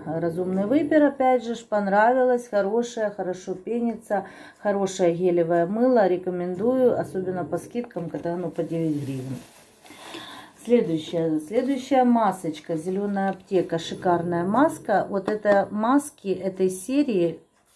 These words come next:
все маски вот в таких бутылках, Зелёная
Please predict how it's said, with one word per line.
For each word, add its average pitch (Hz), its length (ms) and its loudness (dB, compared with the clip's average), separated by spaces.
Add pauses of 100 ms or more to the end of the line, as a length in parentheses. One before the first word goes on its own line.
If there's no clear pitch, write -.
(140)
все - 380 -2
маски 214 480 0
вот 170 180 -6
в - 100 -20
таких 175 300 -6
бутылках, 160 580 -4
Зелёная 160 680 0